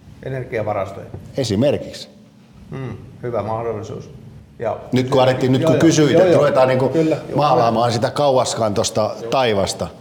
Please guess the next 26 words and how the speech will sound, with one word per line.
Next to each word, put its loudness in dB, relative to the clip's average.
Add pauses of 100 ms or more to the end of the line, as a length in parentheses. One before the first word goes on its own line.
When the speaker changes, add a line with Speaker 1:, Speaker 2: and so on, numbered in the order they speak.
(580)
Speaker 2:
niin, 0 (440)
mut, -2 (340)
niin 0
kuin 0
sanoit, 0
niin 0
tää 2
on 2
meille, 2 (720)
pelikenttä 0
on 0
auki, 0 (1600)
mut -2
et -2
se 0
mitä, 0 (260)
mitä, -2
mitä -2 (1700)
meidän -4
pitää 0
tehdä, 0
niin 0
meidän 2
pitää 2
edetä 2
viksusti. -4